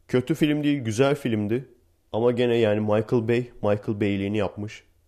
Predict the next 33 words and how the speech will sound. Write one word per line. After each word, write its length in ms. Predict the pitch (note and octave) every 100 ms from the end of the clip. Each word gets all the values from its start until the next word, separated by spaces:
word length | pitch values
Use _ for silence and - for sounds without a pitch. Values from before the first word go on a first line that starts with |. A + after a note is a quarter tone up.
| _ _
Ürün 260 | A#2+ A#2+ C3
yerleştireceğim 920 | A#2 A2 G#2+ A2 - A2+ G#2+ A#2 A2
diye, 120 | G#2
Amerikan 560 | G2 G#2 G#2+ G#2+ A2+ A2+
propagandası 680 | G#2+ G2+ G2 G2+ G#2 G#2 A2+
yapacağım 480 | G2+ G#2+ A2 A2 F#2+
diye, 260 | F#2+ B2+ - _ _ _
ordu 640 | A2+ A#2+ A2+ B2+ B2+ -
propagandası 800 | - A2+ A2+ A2 A2 A2+ A2+ A#2
yapacağım 440 | G#2+ A2 A#2 A2+
diye 200 | G2+ G#2+ C3 _ _ _ -
robotların 500 | A2+ A2 A2 A#2 A#2+
karizmasını 640 | A#2+ A2 G#2+ G#2+ - G#2+
çizmiş. 440 | - F#2+ G2 - _ _ _
İkide 360 | C3 - C#3+ D#3
iyice 360 | D3+ D3 B2+ B2+
tavana 340 | G#2+ F#2+ F#2
vuruyor 300 | F#2 F#2 F2+
olay. 320 | F2+ F2+ B2 C3+ _ _ _ _
Yani 200 | G2+ G2
Transformers 680 | - G#2 G#2+ - B2+ C3 -
dediğin 200 | A2+ A2+
aslında 520 | G#2+ - A2+ A#2 D3 - _ _ _
gerçek 460 | - G2 - B2+ -
dünyaya 320 | B2 A#2 A#2+
hiç 160 | B2+ -
alakasının 540 | A#2 A2+ A2+ A#2+ B2
olmaması 420 | B2+ A#2 F2 -
lazım. 220 | E2 E2+ F2+
Başka 340 | F#2+ - G#2+
bir 60 | G2+
gezegende 500 | G2 G2+ G2 G2+ G2+
geçiyor. 320 | F2+ -